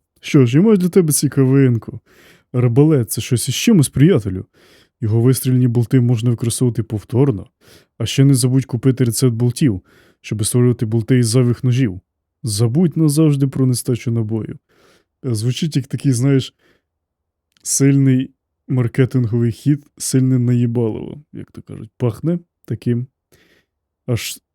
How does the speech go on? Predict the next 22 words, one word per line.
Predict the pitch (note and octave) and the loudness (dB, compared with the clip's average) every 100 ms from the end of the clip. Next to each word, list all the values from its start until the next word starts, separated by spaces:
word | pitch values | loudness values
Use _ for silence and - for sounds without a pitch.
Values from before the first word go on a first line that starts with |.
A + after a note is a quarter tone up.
| - | -10
йде | C#3 A2+ C3 | -6 2 2
шлейф. | A#2 - C3 B2+ G#2+ - - _ _ _ _ _ _ _ _ _ _ _ _ | 2 -2 0 0 -2 -6 -20 _ _ _ _ _ _ _ _ _ _ _ _
І | B2+ | -6
це | G2+ C#3 | 0 0
ще | - D#3+ | 4 4
не | E3+ | 4
все. | - C3 F#2+ - _ _ _ _ _ _ _ _ _ _ - | 2 -2 -4 -12 _ _ _ _ _ _ _ _ _ _ -8
О, | G#2 B2+ C#3+ D3 A2+ F#2+ - | -4 0 0 0 -2 -6 -12
болти | A2+ A#2+ A#2+ C#3+ | -14 -4 -2 2
можна | D3+ D3 C#3 | 2 2 2
оснащувати | C3 C#3+ C3 C3 A#2 | 0 0 0 -2 -2
мінами | A#2 C3+ E3 A2+ G2 - - _ - | 0 2 2 0 -6 -12 -20 _ -10
та | |
контактною | A#2 A#2 C3 - B2+ | -6 -4 -4 -2 -4
вибухівкою, | A2+ A#2+ - B2 G2+ A2 - _ _ _ _ | -2 -6 -6 -6 -6 -12 -14 _ _ _ _
що | - G2 | -14 -6
перетворює | A#2 G#2+ B2 A#2+ | -4 -2 0 2
арбалет | A#2 G#2 B2 B2 | 0 0 0 0
на | A#2+ | -2
потужний | A2+ - C3 A2+ B2 | -4 -2 -2 0 0
міномет. | A#2+ A#2+ A#2 G#2+ - _ _ _ _ _ _ _ _ _ _ _ _ | 0 -2 -2 -6 -12 _ _ _ _ _ _ _ _ _ _ _ _
М, | C#3+ | -18